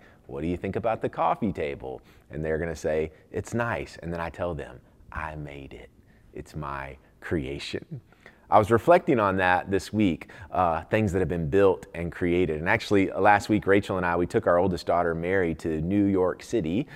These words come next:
for a graduation trip. She just graduated from high school. Mary had never been there. We loved showing her around this amazing city.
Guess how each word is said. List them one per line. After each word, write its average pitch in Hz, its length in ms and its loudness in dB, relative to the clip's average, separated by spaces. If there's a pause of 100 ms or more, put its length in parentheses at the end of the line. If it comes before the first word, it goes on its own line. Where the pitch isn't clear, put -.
(220)
for 95 440 4
a 90 100 0
graduation 92 680 4
trip. 76 280 -4
She - 100 -6
just 87 140 -4
graduated 80 420 -2
from 80 140 -12
high 78 160 -10
school. 73 400 -10 (160)
Mary 110 220 6
had 98 100 6
never 95 200 4
been 95 380 0
there. 92 260 4
We 98 120 4
loved 95 340 4
showing 90 320 -2
her 87 180 -2
around 82 260 -2
this - 260 -10 (140)
amazing 82 600 -4
city. 76 440 -8